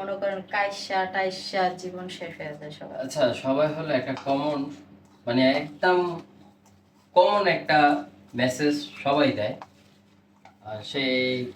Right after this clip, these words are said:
Speaker 2: কমেন্টটা হলো যে শারমিন অনেক পানি অপচয় করে, এই কমেন্ট আসে।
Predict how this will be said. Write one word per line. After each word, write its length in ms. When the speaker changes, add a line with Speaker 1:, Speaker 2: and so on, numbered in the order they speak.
Speaker 2:
কমেন্টটা 460
হলো 560
যে 160
শারমিন 600
অনেক 540
পানি 440
অপচয় 560
করে, 200
এই 160
কমেন্ট 340
আসে। 220